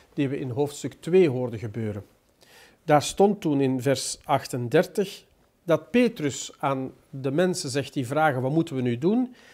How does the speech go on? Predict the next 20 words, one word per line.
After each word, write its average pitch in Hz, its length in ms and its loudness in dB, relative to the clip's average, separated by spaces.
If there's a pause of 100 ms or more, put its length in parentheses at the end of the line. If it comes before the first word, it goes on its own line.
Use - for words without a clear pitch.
(240)
"Bekeert 190 680 4
u 240 160 2
en 151 280 2
ieder 208 280 4
van 160 220 4
u 202 180 2
laten 170 320 4
zich 123 240 -4
dopen 190 400 6
in 160 120 2
de 147 80 2
naam 175 260 2
van 143 220 0
Jezus 151 420 2
Christus 196 400 0
tot - 200 -2
vergeving 156 560 2
van 131 140 0
uw 123 120 -2
zonden. 240 480 0